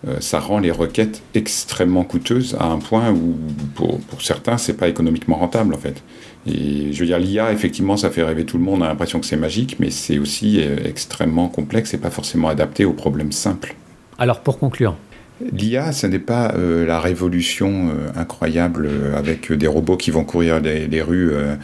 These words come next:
Speaker 1: et prendre des décisions de tir autonome. Euh, l'I A aujourd'hui a fait des progrès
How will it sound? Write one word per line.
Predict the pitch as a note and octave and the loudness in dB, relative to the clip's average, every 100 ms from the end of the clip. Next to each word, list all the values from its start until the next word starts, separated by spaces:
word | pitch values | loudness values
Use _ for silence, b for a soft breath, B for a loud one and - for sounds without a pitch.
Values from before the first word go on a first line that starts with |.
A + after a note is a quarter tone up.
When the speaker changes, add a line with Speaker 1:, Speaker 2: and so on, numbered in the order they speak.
| B B B - | B B B -6
Speaker 1:
et | F2 | -4
prendre | - F2 | 0 0
des | E2+ | 2
décisions | F2 - E2 E2+ | 0 0 0 2
de | E2+ | 0
tir | - E2+ | 2 0
autonome. | E2 F2+ A#2+ A2+ F2 B B B - | 2 2 2 2 -2 B B B -6
Euh, | - - - - - - - - - - - | -2 0 0 0 0 0 0 -4 -14 -20 -8
l'I | A#2+ F2+ F#2 G2+ | -4 0 0 0
A | G2+ | 0
aujourd'hui | F#2 F2+ F#2+ F#2 F2 F#2 F#2+ F2+ | 0 0 0 0 0 0 0 0
a | D#2+ | -2
fait | - - | -2 -2
des | E2 | -2
progrès | D#2+ - E2+ D#2+ D#2+ D#2+ D#2+ | -4 -2 -2 0 2 2 0